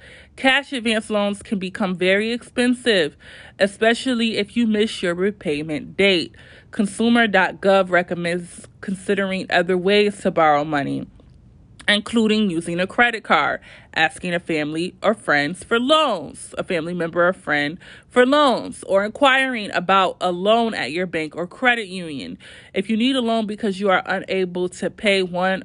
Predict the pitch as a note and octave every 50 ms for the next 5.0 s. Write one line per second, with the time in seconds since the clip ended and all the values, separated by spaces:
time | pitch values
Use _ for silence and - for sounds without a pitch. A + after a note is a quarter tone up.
0 | - - E3+ F3+ F3 F3 E3 E3 E3 D#3+ E3 E3 E3 E3+ E3 D#3 D3 - - D#3
1 | D#3+ E3+ F3 F3 - A3 B3 B3+ A3+ G#3 G3+ G3+ G#3+ - - - - - - -
2 | - - - B3+ A3+ A#3+ B3 - - B3 G3 G3 G3+ G3+ G3+ G3+ G3+ - - E3+
3 | E3 - F3 E3+ F3 E3+ E3+ E3 - - D3+ D3+ D#3 - - - - E3+ D#3+ D#3+
4 | - E3 D#3+ D3+ F3+ - - - B3+ B3 - - - F#3+ E3 - - - - -